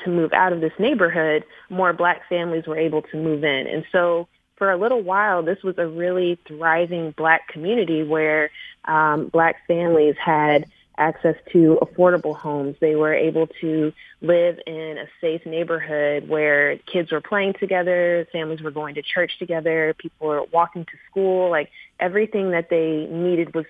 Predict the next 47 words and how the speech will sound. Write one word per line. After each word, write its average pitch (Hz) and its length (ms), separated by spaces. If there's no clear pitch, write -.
in 165 180
this 160 180
one 156 240
area 160 420
for 151 120
this 143 140
time. 180 320
And 147 160
so, 160 300
um, 160 340
a - 80
lot 170 260
of 220 140
the 185 100
people 185 340
that 156 180
we 160 100
talked 214 440
to 170 160
who 170 120
grew 175 280
up 180 180
there 160 260
in, 156 220
like, 147 180
the, 151 360
uh, 147 340
sixties 165 480
and 143 180
seventies 170 460
were 147 100
talking 170 420
about, 151 520
"Oh, 180 140
I 160 120
had 160 380
the 160 200
best 160 480
childhood 165 640
and 151 100
I 151 80
had 151 160
access 156 480
to - 100
everything 156 400
I 139 120
needed." 160 440